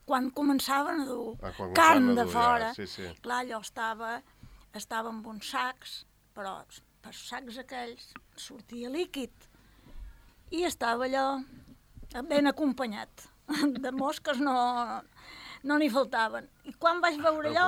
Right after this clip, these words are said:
Speaker 3: no,
Speaker 1: mai
Speaker 3: ja.
Speaker 1: més en la vida he tornat a to-, a, a tocar Sabadell. Mai
Speaker 2: Mai,
Speaker 1: més.
Speaker 2: mai, mai n'has menjat, no, de
Speaker 1: Mai,
Speaker 2: vedella?
Speaker 1: mai, mai. No, em deia allò, aquella imatge en, eh,
Speaker 2: Fins als cent vint anys, fins als cent vint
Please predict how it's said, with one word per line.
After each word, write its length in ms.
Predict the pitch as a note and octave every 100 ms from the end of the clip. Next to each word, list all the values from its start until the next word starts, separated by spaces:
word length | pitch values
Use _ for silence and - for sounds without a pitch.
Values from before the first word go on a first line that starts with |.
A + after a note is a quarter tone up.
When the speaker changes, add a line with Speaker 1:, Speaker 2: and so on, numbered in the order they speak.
| -
Speaker 3:
no, 200 | - C#4+
Speaker 1:
mai 180 | D#4 D#4
Speaker 3:
ja. 60 | E4
Speaker 1:
més 220 | F#4+ F#4
en 80 | E4+
la 80 | E4+
vida 220 | G4 F#4+
he 60 | -
tornat 420 | C#4+ C#4 D4 C#4
a 40 |
to-, 360 | - A#3+ A#3 A#3 -
a, 240 | A#3+ A3+ - -
a 100 | A#3
tocar 280 | A3+ - A3
Sabadell. 500 | A3 G3 G3 A3+ G#3+ -
Mai 340 | C4+ D#4+ F4+
Speaker 2:
Mai, 0 | G#4
Speaker 1:
més. 300 | G#4+ G4+ A3+
Speaker 2:
mai, 220 | C#3+ E3+ F3+ F3+
mai 220 | D3 F3+ G3+
n'has 180 | F#3+
menjat, 480 | F3 E3+ D3+ C#3+ A2
no, 100 | B2
de 140 | E4+ F4
Speaker 1:
Mai, 120 | C#3
Speaker 2:
vedella? 320 | C#3+ D#3 G3 G#3
Speaker 1:
mai, 360 | D#4 D4 G#3 - -
mai. 320 | C4+ C#4 A#3
No, 160 | B3 - C#4+
em 120 | D4 C4
deia 260 | D4 D4
allò, 420 | C#4+ C4+ C#4 C#4
aquella 220 | A#3+ C#4+ C4+
imatge 380 | D4 C4+ A#3
en, 400 | C4+ C4 C4+ C4
eh, 180 | C4 C4
Speaker 2:
Fins 160 | D3+ D#3
als 140 | E3
cent 220 | - F#3+ G3
vint 200 | A3 E3
anys, 400 | F3 D3+ A#2+ -
fins 200 | - C#3
als 140 | D3 -
cent 240 | F#3+ G3+
vint 220 | F#3+ G#3